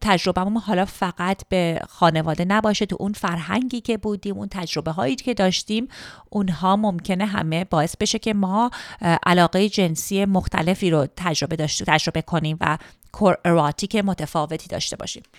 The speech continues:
اینم در نظر داشته باشین دوستان، اگر تمایل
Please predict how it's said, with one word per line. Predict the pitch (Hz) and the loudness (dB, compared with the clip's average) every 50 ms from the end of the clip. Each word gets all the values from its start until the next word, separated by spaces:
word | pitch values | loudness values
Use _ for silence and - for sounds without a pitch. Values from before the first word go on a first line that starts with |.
| - - _ | -20 -20 _
اینم | - 269 320 392 392 339 | -8 -4 -2 -2 2 4
در | 302 269 | 4 4
نظر | 247 240 233 220 240 240 | 6 4 2 4 2 2
داشته | 247 247 208 190 - - 240 | 4 2 2 2 2 0 -2
باشین | 208 202 190 - 185 175 | 0 -2 -2 -2 -2 -4
دوستان، | 170 202 208 - - 165 170 - - | -4 -4 -4 -2 -2 -4 -4 -2 -4
اگر | - 220 - 202 170 165 - | -2 0 0 0 0 0 -4
تمایل | - - - 202 190 185 180 165 170 175 202 208 196 | -8 -8 -6 -4 -2 0 0 0 0 0 0 0 0